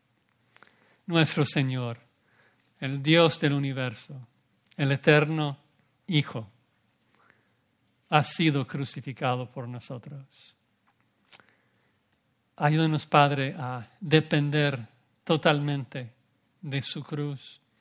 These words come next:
depender totalmente de la obra del Espíritu Santo en nuestras vidas para salvarnos y transformarnos a la imagen de Cristo,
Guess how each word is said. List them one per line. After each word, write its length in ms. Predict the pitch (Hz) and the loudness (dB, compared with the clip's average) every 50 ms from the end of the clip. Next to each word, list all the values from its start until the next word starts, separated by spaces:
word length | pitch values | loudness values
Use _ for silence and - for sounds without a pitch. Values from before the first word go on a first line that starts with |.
| _ _ - - - _ _ - | _ _ -20 -20 -20 _ _ -4
depender 580 | - 151 143 - 160 151 147 143 156 156 147 - | -2 -2 2 4 4 2 4 4 2 2 0 0
totalmente 840 | - - 165 151 160 170 147 143 147 151 151 151 151 - - 151 | 2 2 4 4 4 4 2 2 0 -2 -4 -4 -6 -6 -6 -6
de 120 | 135 143 135 | -6 -6 -6
la 140 | 131 135 139 | -4 -2 -2
obra 180 | 147 156 147 | -2 -2 -2
del 100 | 135 139 | -4 -4
Espíritu 300 | 135 - - 151 143 143 | -8 -8 -8 -10 -8 -8
Santo 300 | - - 156 151 143 156 | -6 -4 -4 -4 -4 -4
en 80 | 143 139 | -6 -4
nuestras 420 | 147 151 139 - 147 147 135 110 | -4 -4 -4 -4 -6 -6 -6 -4
vidas 360 | 139 151 170 175 165 151 - | -2 -2 0 0 0 0 0
para 200 | - 156 135 131 | 0 0 0 0
salvarnos 680 | 120 - 151 135 139 156 156 160 156 165 165 160 147 - _ _ - - - - _ _ _ _ _ _ - | -2 -4 -4 -2 2 4 4 4 2 0 -4 -6 -8 -10 _ _ -20 -20 -20 -20 _ _ _ _ _ _ -8
y 100 | 160 131 | -8 -2
transformarnos 1040 | - 170 147 147 135 - - 147 139 135 151 160 165 175 170 160 151 135 120 - - | 2 2 2 2 2 0 -4 -4 -2 0 2 4 4 4 4 2 -2 -4 -6 -6 -8
a 60 | 147 | -8
la 100 | 131 131 | -8 -8
imagen 420 | 135 139 139 143 143 - 160 147 131 | -4 0 2 2 2 2 -2 -8 -8
de 100 | 135 127 | -8 -10
Cristo, 500 | - 147 143 135 123 - - 143 139 | -10 -10 -10 -10 -10 -12 -14 -16 -16